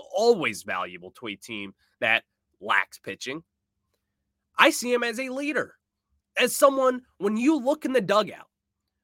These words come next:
on an off day for Josiah Gray and Mackenzie Gore, both those guys are always hovering around Trevor Williams. And just f-, seeing them and working out with them on the field,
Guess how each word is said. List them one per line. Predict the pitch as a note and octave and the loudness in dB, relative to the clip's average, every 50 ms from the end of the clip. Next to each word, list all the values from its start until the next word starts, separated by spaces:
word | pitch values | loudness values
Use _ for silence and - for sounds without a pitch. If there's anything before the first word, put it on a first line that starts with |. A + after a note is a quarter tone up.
| _ - | _ -4
on | F3 G#3+ | -2 0
an | A3 G#3+ F#3 | 0 0 0
off | - G3 G#3 A3 A3+ - _ | 0 0 0 0 0 -2 _
day | - C#3+ A2 G2 | -4 -6 -6 -6
for | - - B2 A#2 | -8 -10 -12 -12
Josiah | A#2 A#2 - - - E3 F3 F#3 F3+ D#3+ | -12 -12 -10 -6 -2 0 0 0 0 -2
Gray | C3+ D#3+ E3 D#3+ D#3+ D3+ | -4 -4 -2 -2 -2 -2
and | A#2 B2 | -4 -8
Mackenzie | A#2+ A2 - E3 D#3+ D#3+ D3+ C3 A#2+ | -10 -10 -8 -8 -8 -8 -8 -10 -14
Gore, | G#2 A#2 B2+ A2 E2+ - - _ _ _ _ _ _ _ _ _ _ | -14 -12 -12 -12 -12 -14 -20 _ _ _ _ _ _ _ _ _ _
both | - B2+ - G3 A3+ C#4+ E4 E4 - | -20 -4 0 2 2 2 2 0 2
those | B3 B3 C4+ A#3+ E3+ C3 | 2 2 2 0 -2 -4
guys | F#3+ F#3+ F#3+ E3 C#3 C#3 A#2+ | -2 0 2 2 2 0 -2
are | B2 C#3+ C3+ - _ - | -4 -6 -6 -8 _ -6
always | E3 F#3+ A3 G#3 G#3 A3 G#3 - | -4 -4 -2 -2 -4 -4 -6 -8
hovering | - - F3 F3 D#3+ E3 F3 E3 D#3 | -8 -6 -6 -4 -4 -4 -6 -4 -4
around | D3 C#3 C#3 C3+ B2+ A#2 A2+ G#2+ G2+ _ _ _ _ | -4 -4 -2 -2 -2 -2 -4 -6 -10 _ _ _ _
Trevor | - - - C#3 C3 B2 B2 A#2+ A2 - _ _ _ - | -14 -6 -4 -4 -4 -2 -4 -8 -10 -12 _ _ _ -10
Williams. | G2 A2 A2 G2+ F#2+ E2+ D2 D2 _ _ _ _ - _ _ _ _ _ _ _ _ _ _ _ _ _ _ - | -6 -6 -6 -6 -6 -8 -14 -18 _ _ _ _ -20 _ _ _ _ _ _ _ _ _ _ _ _ _ _ -2
And | A3 A#3 G#3+ D#3+ D3+ | -2 -2 -2 -6 -6
just | - E3+ F3+ - - _ _ _ _ _ _ _ _ _ _ | -4 -4 -4 -4 -6 _ _ _ _ _ _ _ _ _ _
f-, | - - | -16 -12
seeing | - - - C4 C#4+ D#4 D4+ C#4+ A#3 | -10 -6 -4 -2 0 0 0 0 0
them | A3 A3+ A#3 A3 G3 D#3+ B2+ - - | 0 0 0 0 -2 -6 -8 -2 0
and | F3+ F3+ E3 D3 C3 G2+ F2+ F2+ F#2+ | 0 0 0 -2 -4 -8 -12 -20 -18
working | G#2 B2 F3 A3 B3 A#3 A3+ G#3 G3 E3+ | -8 -2 0 0 0 0 -2 -2 0 2
out | F3+ G3 G3 - - _ _ _ _ | 4 4 2 2 -2 _ _ _ _
with | B2 C#3+ F#3 G#3 G#3 - | 0 2 2 2 2 0
them | G3 F3 E3 E3 | -2 -2 0 -2
on | E3+ F3+ E3+ | -2 -2 -4
the | D3+ | -6
field, | - - F#3 G#3 G#3 D3+ A#2 A2 G#2+ | -8 -8 -6 -4 -2 -2 -2 -4 -8